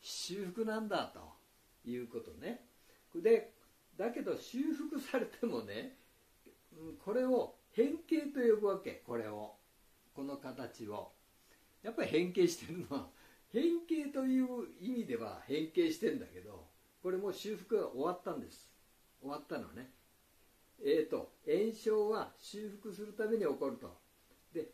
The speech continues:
修復が終わったら炎症す-、もう必要ないから、なくなっていくわけですよ。だからこういう経過をたどるわけ。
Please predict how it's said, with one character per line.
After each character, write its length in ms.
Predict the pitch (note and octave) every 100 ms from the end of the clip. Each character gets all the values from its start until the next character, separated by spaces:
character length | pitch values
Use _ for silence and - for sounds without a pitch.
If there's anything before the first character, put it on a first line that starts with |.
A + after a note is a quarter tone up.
| -
修 240 | - A#3+ A#3
復 200 | B3+ A#3+
が 80 | G#3
終 120 | G#3
わ 60 |
っ 40 | G#3
た 60 |
ら 100 | G3+
炎 120 | C#3+ D3
症 180 | D3
す-、 180 | C#3 - - - - -
も 140 | E3+
う 20 | -
必 160 | -
要 80 | G3
な 120 | F#3+
い 60 | -
か 60 | G2+
ら、 200 | F#2 - _ _ _ _ D#3
な 140 | C#3
く 80 | D3
な 100 | E3+
っ 80 | -
て 80 | D#3
い 60 |
く 60 | C#3+
わ 80 | A#2+
け 80 |
で 100 | -
す 120 | - -
よ。 80 | - _ _ _ -
だ 100 | A#3
か 60 | B3
ら 80 |
こ 220 | - C#3+ B2
う 60 |
い 80 | A#2
う 80 | A2
経 200 | - A2+
過 140 | -
を 60 | F#2
た 140 | F#2
ど 140 | F2+ A#2
る 80 |
わ 60 | -
け。 80 | -